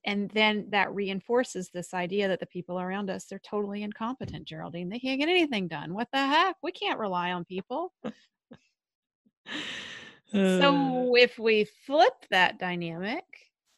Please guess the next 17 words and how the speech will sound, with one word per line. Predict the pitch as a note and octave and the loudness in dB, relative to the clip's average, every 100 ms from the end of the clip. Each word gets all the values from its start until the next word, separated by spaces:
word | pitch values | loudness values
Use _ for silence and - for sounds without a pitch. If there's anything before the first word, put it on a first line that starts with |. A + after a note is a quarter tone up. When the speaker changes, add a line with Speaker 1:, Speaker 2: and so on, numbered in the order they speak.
| - | 0
Speaker 1:
and | G#3 G3+ G3 F#3+ | 4 4 2 0
we | F#3+ F#3 | -2 -2
assume | F#3+ - A#3+ C4+ | -4 -6 -4 -4
people | B3 G#3 F#3+ | -4 -4 0
are | F#3 | 0
whole, | F3+ G#3 F#3+ F#3 G3+ - | -2 -2 0 0 -2 -6
competent, | F3+ F3 A3 - | -6 -6 -8 -12
capable, | - F3+ - F3+ E3 | -10 -12 -12 -10 -8
and | E3 | -10
complete | - _ _ E3+ E3 G3 _ _ _ _ _ - | -14 _ _ -10 -8 -10 _ _ _ _ _ -12
because | G3 G3 F#3 - | -6 -4 -4 -4
we've | F3 - | -6 -8
hired | - G#3 G3+ E3+ D#3 | -4 0 2 0 -2
well, | E3 D3+ E3+ | -8 -6 -4
and | F3 | -2
that | F3+ G3 | 0 0
I, | G3 | 0